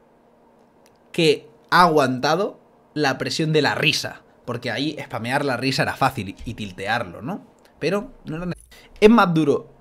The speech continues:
es más duro aguantarse el V L que, que decirlo.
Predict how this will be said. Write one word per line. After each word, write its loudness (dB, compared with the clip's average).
es 0
más 0
duro 2
aguantarse -2
el -6
V 0
L 0
que, -2
que 0
decirlo. -2